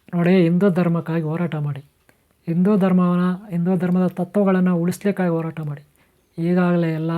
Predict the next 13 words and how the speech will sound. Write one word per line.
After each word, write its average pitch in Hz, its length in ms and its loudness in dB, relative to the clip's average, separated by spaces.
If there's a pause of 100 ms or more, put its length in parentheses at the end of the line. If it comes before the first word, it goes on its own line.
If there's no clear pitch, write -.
ದೇಶದವರು, 151 640 -8 (540)
ಬೇರೆ 170 180 -2
ಬೇರೆ 165 260 0
ದೇಶದವರು, 147 600 -8 (420)
ಜೊತೆಗೆ 185 640 2 (280)
ಈ 208 260 8
ದೇಶದಲ್ಲಿ 214 500 6
ಹುಟ್ಟಿ 202 280 4
ಇಲ್ಲಿನ 196 280 4
ಅನ್ನ 185 240 4
ತಿನ್ಕೊಂಡು 185 520 2
ಇಲ್ಲೇ 185 420 2
ಇರೋರು, 170 520 0